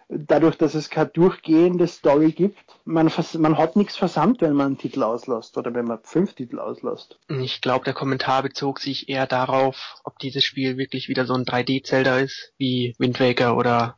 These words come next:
Speaker 2: Twilight Princess, oder eben doch ein klassisches zwei D Zelda.
Speaker 1: Beides. Also es ist, es hat isometrische Ansicht,
Speaker 2: Ja.
Speaker 1: so wie man's kennt von die Handheld-Zeldas, also die Kamera ist von oben.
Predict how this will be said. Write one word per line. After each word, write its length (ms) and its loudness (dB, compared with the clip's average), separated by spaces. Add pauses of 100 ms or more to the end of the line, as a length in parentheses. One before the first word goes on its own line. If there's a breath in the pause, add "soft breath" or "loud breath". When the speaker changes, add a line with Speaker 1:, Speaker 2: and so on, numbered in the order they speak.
Speaker 2:
Twilight 360 0
Princess, 540 -6 (100)
oder 220 2
eben 220 0
doch 240 -2
ein 120 -2
klassisches 580 -4
zwei 240 -2
D 180 -4
Zelda. 500 -6 (180)
Speaker 1:
Beides. 500 2 (560)
Also 160 -2
es 100 -2
ist, 460 0 (560)
es 140 -2
hat 140 2
isometrische 680 2
Ansicht, 500 0 (320)
Speaker 2:
Ja. 200 4
Speaker 1:
so 100 0
wie 80 -16
man's 260 0
kennt 320 0
von 260 0
die 140 2
Handheld-Zeldas, 800 2
also 220 -2
die 100 -6
Kamera 380 2
ist 400 -8
von 180 -4
oben. 440 4